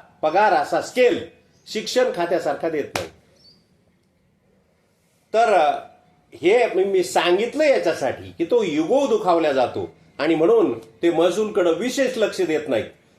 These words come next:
सवतीच्या लेकरासारखं पाहायला जातं त्यांना. म्हणून आम्ही महसूल खात्याच्या स्पर्धेला अनेक वेळा महसूल मंत्र्याला बोलावलं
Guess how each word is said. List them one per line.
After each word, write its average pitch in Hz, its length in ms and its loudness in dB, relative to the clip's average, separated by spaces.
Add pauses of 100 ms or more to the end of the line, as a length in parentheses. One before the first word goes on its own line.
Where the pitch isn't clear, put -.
(420)
सवतीच्या 233 420 0
लेकरासारखं 175 560 -2
पाहायला 165 360 0
जातं 104 240 -4
त्यांना. 85 280 -12 (240)
म्हणून 233 240 2
आम्ही 220 280 0
महसूल 202 480 0 (100)
खात्याच्या 202 1300 -2
स्पर्धेला 175 960 2
अनेक 262 500 0
वेळा 254 280 2
महसूल 247 360 0
मंत्र्याला 233 400 2
बोलावलं 185 420 2